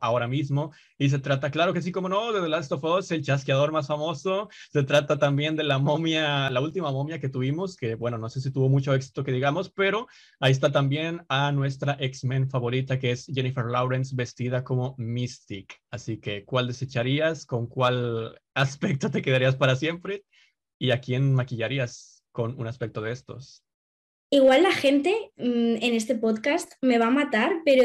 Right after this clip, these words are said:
Speaker 2: no sé quién es la segunda foto, la de la momia esa.
Speaker 1: Ah, <laughs> no, no te preocupes, porque creo que inclusive no fue tan popular, ¿sabes? No es como la gran momia de, ah, Brendan Fraser, ¿sabes?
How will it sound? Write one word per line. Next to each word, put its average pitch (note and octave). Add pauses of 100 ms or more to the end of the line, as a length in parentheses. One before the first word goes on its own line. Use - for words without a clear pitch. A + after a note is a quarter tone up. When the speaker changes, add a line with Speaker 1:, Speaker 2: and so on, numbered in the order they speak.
Speaker 2:
no B3
sé D4
quién D#4
es D#4
la C4+
segunda C4
foto, A#3+
la A3+
de G#3+
la G#3
momia A3
esa. A3
Speaker 1:
Ah, -
<laughs> G3+ (220)
no, F#3
no -
te B3
preocupes, G#3
porque D#3
creo F3+
que B3
inclusive D3
no D#3+
fue D3
tan D3+
popular, A#2
¿sabes? B2 (300)
No C3
es C#3+
como F3
la C3+
gran B2+
momia C#3
de, A2+
ah, C#3
Brendan C#3
Fraser, D3
¿sabes? E3+